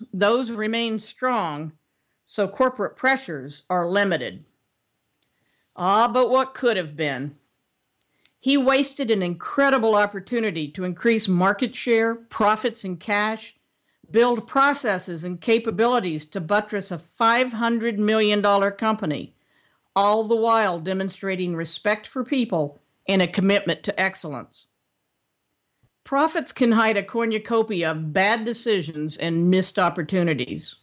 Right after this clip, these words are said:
Years ago, I realized I'm not here to help people and companies that aren't committing to building a great organization. I focus my energies with those that are.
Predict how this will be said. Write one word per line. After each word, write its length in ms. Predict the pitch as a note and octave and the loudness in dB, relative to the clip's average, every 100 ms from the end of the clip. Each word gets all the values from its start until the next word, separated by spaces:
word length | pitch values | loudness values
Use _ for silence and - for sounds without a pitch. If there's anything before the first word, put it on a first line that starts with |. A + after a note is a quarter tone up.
| _ _ _ _ _ _ _ _ _ _ - | _ _ _ _ _ _ _ _ _ _ 0
Years 340 | B3 D#4+ F4+ C#4 | 4 6 4 2
ago, 460 | G#3 F#3+ F3 F3+ - | 4 4 4 2 2
I 100 | A#3 | 2
realized 520 | B3 C4+ B3 A#3+ G3 | 4 4 4 2 -2
I'm 180 | A3+ C4 | -4 -2
not 220 | B3+ G#3+ | -2 -2
here 240 | A#3 A#3+ | -2 -2
to 120 | G3 | 0
help 260 | F#3+ G3+ G3 | 0 -2 -2
people 320 | A#3 A#3 A3+ | -6 -2 -2
and 120 | F#3+ | -2
companies 540 | F3+ A3+ - F3 D3+ D#3 | 0 0 2 -2 -4 -2
that 140 | F3 | 0
aren't 260 | G3+ G#3+ - | 2 0 0
committing 640 | A#3 G#3+ A#3 G3+ D3+ D3+ D3+ | 2 4 6 4 0 -4 -6
to 80 | F3+ | -2
building 420 | G3 F#3+ F#3+ F3+ | 0 2 0 -2
a 80 | D#3+ | -6
great 480 | E3 E3+ G3 G3 | -4 0 0 0
organization. 920 | F#3+ F#3+ F#3 F3 D#3+ E3+ E3+ D#3+ A#2+ - _ _ _ _ _ _ - | 0 0 2 0 2 0 0 -4 -8 -10 _ _ _ _ _ _ -2
I 100 | F#3 | -2
focus 500 | F3+ C#4 D4 D4 - | 0 2 2 2 -2
my 220 | G#3 F#3+ | 0 0
energies 560 | F#3 F#3+ E3+ F#3 F#3 - | 0 -4 -4 -2 -4 -6
with 300 | F#3+ F#3+ G3 | -2 -2 2
those 320 | G3 G3 F3+ E3+ | 4 4 2 0
that 180 | E3+ | 2
are. 420 | F3 D#3+ F2 F3 | 2 2 0 -8